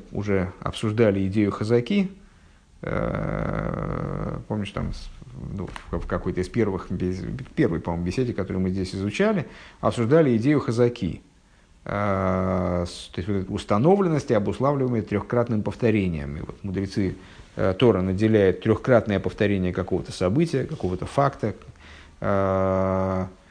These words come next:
какого-то явления особым значением. Э, и вот здесь в данном случае у нас трижды, трижды три.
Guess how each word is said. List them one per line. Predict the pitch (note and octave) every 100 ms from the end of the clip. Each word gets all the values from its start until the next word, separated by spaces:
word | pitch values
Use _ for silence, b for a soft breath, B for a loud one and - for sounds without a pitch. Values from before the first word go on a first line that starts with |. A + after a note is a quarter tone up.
| b b _
какого-то | - G#2 F2+
явления | F#2+ F#2+ C#3 F3+ C#3 A2 G#2 - _ -
особым | - A2 C#3+ B2+ G#2+ F#2+
значением. | G#2 G#2 A#3 C4+ G3 D3+ C#3 - - - B B B B -
Э, | - - G2+ G2
и | - C3+
вот | E3 C3
здесь | B2 A2+ C#3 A#2
в |
данном | B2 B2 A#2+
случае | G3 F#3
у | D3
нас | A#2+
трижды, | B2+ E3 D#3+ B2+
трижды | A#2 D3+ C#3+ C#3
три. | - A2+ F2+